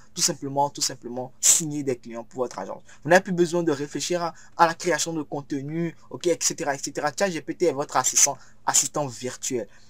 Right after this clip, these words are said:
Et ça, beaucoup ne veulent pas vous montrer cela, mais moi, je vous montre tout dans cette vidéo. Donc, si vous avez aimé, likez en même temps cette vidéo et abonnez-vous à cette chaîne. Allez suivre mes anciennes vidéos, vous allez voir que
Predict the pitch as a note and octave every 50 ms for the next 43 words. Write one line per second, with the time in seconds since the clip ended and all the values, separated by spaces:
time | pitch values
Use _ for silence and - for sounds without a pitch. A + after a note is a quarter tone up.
0 | - - - G#3 G3 - B3 G#3+ D#3+ C#3+ D#3+ - - - G#3 F#3+ E3+ C#3 B2 C3
1 | D#3+ D#3 - - F3 E3+ C3 B2+ C#3 C3+ B2 - - - C#3+ C3+ - - B2+ B2+
2 | C3 B2+ C3 B2+ C#3+ F3+ G#3+ G3 F#3+ F3+ E3+ D#3+ D3+ C#3+ - - - G#3 G3 F#3
3 | F#3 - - - - C#3 B2+ A#2 A2+ G2+ A#2+ A#2+ A#2+ G#2+ - - - - - D#3
4 | D#3+ - - - - B3 B3+ B3 F3 E3 F#3+ F#3 E3+ D#3 E3 E3+ D#3 C#3+ D3 D#3
5 | D#3 - - - - - - C3 C#3+ D#3 D3+ C#3+ - - - F3 E3+ - - C3
6 | C3+ C#3 C#3 C3+ - - C#3+ C#3 - - - C3 A#2+ A#2 G#2+ A#2 A#2+ A#2+ - -
7 | - - - E3+ - - D#3 D3 C3+ C3 C3+ C3+ C#3 D3 D3 C#3 - A#2 A2+ -
8 | - - - - - - B2 B2+ - D3+ C#3 - - C#3+ C3+ - - - - D#3
9 | E3 G#3 G3+ - - A#3 G#3+ F#3+ F3 D#3 C#3+ C#3 D3 C#3 - F#3+ F3+ E3+ D3 D3
10 | D#3 D#3 D3+ D3+ D3+ D3+ C#3+ B2+ C3+ C3+ - -